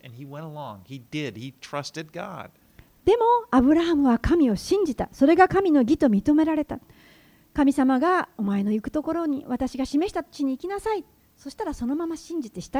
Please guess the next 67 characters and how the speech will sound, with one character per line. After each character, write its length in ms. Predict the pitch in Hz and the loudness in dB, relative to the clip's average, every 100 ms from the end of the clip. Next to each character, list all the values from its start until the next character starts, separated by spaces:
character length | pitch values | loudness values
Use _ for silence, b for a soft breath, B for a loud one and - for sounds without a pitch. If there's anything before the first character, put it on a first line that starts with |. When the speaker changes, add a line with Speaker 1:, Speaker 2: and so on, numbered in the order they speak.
| 170 | -4
Speaker 2:
っ 80 | 160 | -6
て 120 | 381 | -12
っ 20 | |
た 160 | - - | -10 -12
ん 60 | |
で 80 | 190 | -10
す。 100 | 165 | -10
Speaker 1:
And, 100 | 160 | -8
and 40 | |
the 40 | 139 | -6
Bible 320 | 175 240 175 | -4 -4 -2
holds 400 | - 214 240 185 | 0 0 -2 -4
him 100 | 180 | -4
up 140 | 208 | -4
as 140 | 151 147 | -4 -6
an 80 | 139 | -8
example 720 | 120 110 151 202 196 147 131 | -10 -6 -2 -2 -2 -4 -6
of 120 | 117 - | -6 -8
that's 480 | 208 247 247 - - | -6 -6 -6 -12 -6
the 60 | 185 | -4
way 400 | 165 175 180 185 | -2 2 2 0
to 100 | 165 131 | -2 -4
do 260 | 180 226 151 | -2 0 0
it. 240 | - - _ _ - | -4 -20 _ _ -10
Speaker 2:
で、 100 | 339 | -6
神 240 | 381 381 | -4 -4
様 260 | 392 339 311 | 0 0 2
は 180 | 339 381 | 2 0
彼 300 | - 415 466 | 0 -2 0
の 220 | 415 320 | 2 4
お 60 | 294 | 4
手 160 | 349 | 2
本 180 | 320 320 | 2 2
を 40 | |
見 120 | 294 302 | 0 -2
せ 120 | 262 | -2
て、 220 | 320 349 b b - | -2 -4 b b -8
「こ 200 | 381 403 | -2 -2
う 80 | |
だ、 200 | 339 214 - | -2 -8 -12
こ 160 | - 302 | -12 -8
う 20 | |
や 80 | 392 | -8
っ 40 | 381 | -6
て 120 | 415 | -8
ほ 100 | 392 | -6
し 80 | 427 | -8
い、 60 | 320 | -8
こ 120 | - | -10
れ 80 | 311 | -8
が 120 | 370 | -8
信 200 | 403 392 | -8 -10
仰 160 | 370 370 | -10 -10
だ」 140 | 339 | -8
と 100 | 285 | -6
見 80 | 254 | -8
せ 100 | 349 | -6
て 100 | 285 | -8
る 80 | 196 | -10
わ 80 | 180 | -6
け 60 | |
で 100 | 180 | -4
す。 280 | 214 294 - | -4 -6 -6
Speaker 1:
That's 40 | 208 | -6
what 140 | 180 147 | -6 -6
God 360 | 185 190 160 | -4 -4 -6
wants. 600 | 156 214 151 - - - | -10 -10 -10 -10 -14 -14